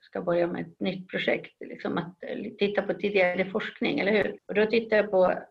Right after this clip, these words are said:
all tidigare forskning som jag hittade, eh, om etnisk boendesegregation i Sverige. Det fanns ju i princip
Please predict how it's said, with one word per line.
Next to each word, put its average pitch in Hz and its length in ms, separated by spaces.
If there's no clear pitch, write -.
all 196 180
tidigare 170 520
forskning 247 440
som 165 280
jag 165 80
hittade, 170 520
eh, 170 340
om 165 440
etnisk 175 760
boendesegregation 180 1300
i 339 80
Sverige. - 400
Det 208 140
fanns 175 280
ju 156 180
i - 180
princip 170 440